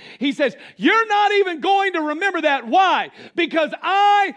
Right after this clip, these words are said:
am going to reveal who I am to you. And if you will live from the place of worship, you will live His mission for your life." Let me tell you really what worship is and why it's so important to us,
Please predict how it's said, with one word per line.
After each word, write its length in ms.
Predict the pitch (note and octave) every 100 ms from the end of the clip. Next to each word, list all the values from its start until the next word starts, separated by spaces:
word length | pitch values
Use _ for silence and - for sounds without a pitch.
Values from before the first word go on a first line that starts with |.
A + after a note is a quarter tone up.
| -
am 280 | F4+ E4+ A#3
going 440 | F#4 F#4+ F#4+ F4
to 140 | C#4+ E4+
reveal 720 | D#4+ D4+ F3 F#4+ G4+ G4 E4
who 220 | E4 D#4
I 300 | - F4+ G4+
am 680 | G4+ G4+ F#4 D4+ C#4 D4 A3
to 160 | D4+
you. 500 | D4 D4+ F4+ C#4 F3+ -
And 380 | - - E4
if 140 | D4+ B3+
you 160 | C#4
will 320 | C#4 C4+ B3 C4+
live 480 | F#4+ G#4 A4 G4+ C4 - -
from 320 | - E4 D#4
the 140 | C#4
place 480 | - B3+ F#4 G#4 -
of 120 | G4
worship, 680 | E4 F#4 F4+ D4+ - C#4+ A#3 - -
you 220 | F#3 C4+
will 320 | C4 A3 G3 A3+
live 580 | G4+ G4+ A#3 G3 G3 -
His 260 | - A3 F3+
mission 580 | G#3+ B3 - F3+ B2 - _ _
for 240 | _ E3 D#3
your 140 | D3+
life." 580 | D3+ C3+ A2 - _ _ _ _ -
Let 100 | C4+
me 80 | C#4
tell 240 | - C#4
you 160 | A#3 G#3+
really 300 | A#3+ B3 G#3+
what 240 | G3 G3+
worship 420 | G3 A#3+ - -
is 220 | E3+ D3 - _ _ _ _ _ _ _ _
and 140 | F#3
why 200 | G3+ A3
it's 200 | G#3 F#3
so 380 | - - A#3+ C4
important 680 | A#3+ - G#3+ A3 A3 F3+ -
to 220 | G3+ G3
us, 360 | F#3 E3+ -